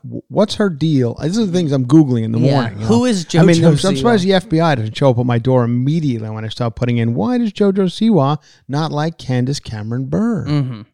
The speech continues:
Speaker 1: So anyway, that's, I, I'll say this about Candace Cameron Burr. She did the thing that I say, and I, I, this goes out to all celebrities,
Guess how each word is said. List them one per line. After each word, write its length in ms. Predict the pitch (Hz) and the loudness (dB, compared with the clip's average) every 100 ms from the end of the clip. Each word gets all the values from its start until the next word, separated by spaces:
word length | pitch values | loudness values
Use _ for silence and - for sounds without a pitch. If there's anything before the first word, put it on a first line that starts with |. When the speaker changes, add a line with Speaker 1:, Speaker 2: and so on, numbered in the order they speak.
| _ _ _ _ | _ _ _ _
Speaker 1:
So 280 | 127 110 - | -2 -2 -2
anyway, 400 | 170 165 120 110 | -2 0 0 -2
that's, 360 | 117 135 - - _ | -4 -6 -6 -16 _
I, 200 | 156 196 - _ _ _ _ _ _ _ - | -6 -6 -8 _ _ _ _ _ _ _ -4
I'll 160 | 165 202 | 0 2
say 160 | 190 | 2
this 200 | 170 185 | 0 -2
about 220 | 165 135 127 | 0 -2 0
Candace 300 | 151 143 - | -2 -2 -4
Cameron 420 | 143 139 120 117 | -4 -2 -2 -4
Burr. 500 | 127 147 139 110 - _ _ _ _ _ _ _ | -4 -2 -2 -4 -8 _ _ _ _ _ _ _
She 420 | - 156 185 196 | -6 -2 0 0
did 520 | 160 175 165 151 - _ _ _ _ _ _ | 2 4 2 0 -8 _ _ _ _ _ _
the 520 | 123 127 123 120 113 107 _ _ _ _ _ _ - - | -4 0 2 2 0 -6 _ _ _ _ _ _ -20 -8
thing 260 | - 160 160 | 0 0 2
that 120 | 139 | 0
I 120 | 127 | -4
say, 380 | - 143 135 143 | -4 -2 0 0
and 120 | 127 | -4
I, 60 | - 127 117 - - - | -4 -4 -6 -8 -16 -12
I, 60 | |
this 180 | 123 127 | -4 -2
goes 220 | 135 127 | 0 0
out 140 | 131 - | 0 -2
to 60 | |
all 220 | 127 139 | -2 0
celebrities, 840 | 151 156 147 151 170 196 208 - | -2 -2 -4 -2 0 -2 -4 -10